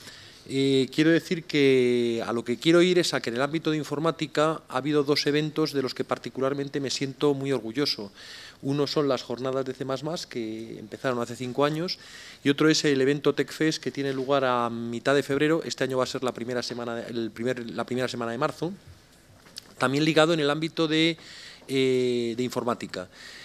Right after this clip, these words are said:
El resultado, aunque todas las cosas no puedes decir que tengan una correlación clara,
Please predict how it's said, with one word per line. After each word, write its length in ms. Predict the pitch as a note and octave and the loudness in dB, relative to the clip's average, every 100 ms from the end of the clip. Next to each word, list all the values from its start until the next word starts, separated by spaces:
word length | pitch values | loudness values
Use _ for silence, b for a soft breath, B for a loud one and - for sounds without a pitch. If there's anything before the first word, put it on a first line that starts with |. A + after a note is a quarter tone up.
| B - | B -4
El 640 | C3+ C3+ C3+ C3+ C3 B2 | 2 2 4 2 0 0
resultado, 1400 | C3 - C3+ F3 F#3 G3 F#3+ F#3 F#3 F3+ F3+ F3 E3+ D#3+ | 0 0 0 4 6 8 8 6 6 4 4 4 2 2
aunque 320 | D3 - C3+ | -2 -2 0
todas 440 | E3 F3 F3+ - | 6 8 6 4
las 200 | F3 D#3 | 2 2
cosas 540 | - F3 - D#3+ - D#3 | 2 2 4 4 4 -2
no 140 | D#3+ | 0
puedes 280 | E3 D#3+ D3 | 2 2 2
decir 240 | D3 D#3+ | -2 -2
que 140 | D3 D3 | -2 -2
tengan 240 | D#3 D3+ | 0 0
una 480 | D3+ D3 C#3+ C3+ C3 | 2 2 4 2 0
correlación 560 | C3 B2+ A#2 - D3+ C#3+ | -2 0 0 2 -2 4
clara, 380 | E3 D3+ D3+ | 4 4 2